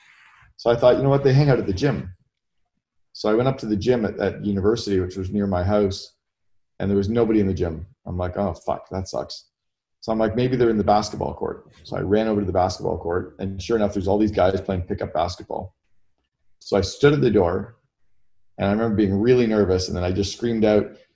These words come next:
"Hey, is anybody in here looking for a summer job? I'm looking to hire people to paint houses. I pay fifteen bucks an hour."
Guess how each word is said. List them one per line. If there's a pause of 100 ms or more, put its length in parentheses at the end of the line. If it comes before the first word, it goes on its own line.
(340)
"Hey,
is
anybody
in
here
looking
for
a
summer
job?
I'm
looking
to
hire
people
to
paint
houses.
I
pay
fifteen
bucks
an
hour."